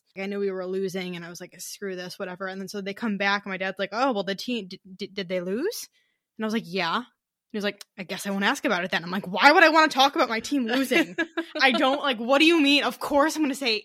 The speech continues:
Speaker 1: 'Yeah.'" It, it, it cracked me up. I'm just like, "Dad, you've been," he's been so conditioned by, like, the horrible Chicago sports over the years. He's just been conditioned by, like, years of bad sports teams to, like, take losing gracefully on the chin,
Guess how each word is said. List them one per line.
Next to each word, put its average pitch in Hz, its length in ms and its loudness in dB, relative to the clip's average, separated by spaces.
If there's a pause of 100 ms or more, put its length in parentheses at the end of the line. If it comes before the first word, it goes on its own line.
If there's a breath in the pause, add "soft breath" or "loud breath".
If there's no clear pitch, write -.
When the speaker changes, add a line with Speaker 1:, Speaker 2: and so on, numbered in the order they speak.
Speaker 1:
'Yeah.'" 196 540 -8 (560)
It, 247 240 -6
it, 269 280 -8
it 285 120 -2
cracked 311 360 -2
me 262 120 0
up. 196 140 -2
I'm 208 100 -8
just 226 180 -10
like, 220 160 -4 (640 loud breath)
"Dad, 277 280 0
you've 320 280 -6
been," 277 300 -4 (160)
he's 277 300 -8
been 302 140 0
so 330 260 -8
conditioned 226 640 -4
by, 202 160 -6
like, 185 300 -10 (200)
the 208 120 -10
horrible 208 440 -4
Chicago 202 500 -8
sports - 460 -14
over 220 180 -6
the 226 100 -8
years. 233 520 -6 (200 soft breath)
He's 247 160 -2
just 277 140 -4
been 302 140 -2
conditioned 226 440 -4
by, 202 100 -4
like, 185 200 -10 (260)
years 214 440 -4
of 196 120 -8
bad 190 280 -2
sports 185 340 -12
teams 233 340 -6
to, - 60 -12
like, 185 140 -8 (180)
take 208 380 -8
losing 196 440 -6
gracefully 180 480 -10
on 185 120 -12
the 175 80 -12
chin, 196 460 -8